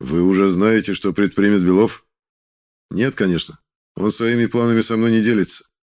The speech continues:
Вернее, делится, но не всеми, а только теми, которые предназначены для наших с вами ушей.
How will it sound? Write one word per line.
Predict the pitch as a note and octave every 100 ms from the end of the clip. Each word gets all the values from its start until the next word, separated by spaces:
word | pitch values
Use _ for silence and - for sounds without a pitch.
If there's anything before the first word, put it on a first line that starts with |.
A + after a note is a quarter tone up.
| _ _ _
Вернее, | A2+ C3+ C#3+
делится, | G#2+ C#3+ G2+ E2+ F#2
но | G2+
не | A2
всеми, | A2 - B2 D#2 - _
а | -
только | G#2 G2 G2+
теми, | - C3 G#2+
которые | G2+ G#2+ G#2
предназначены | - G2 G#2 G#2+ G#2+ F#2+ G2 F#2+
для | G2+
наших | G2+ - F#2
с |
вами | G#2+ F#2
ушей. | F#2 F#2 F#2 C2+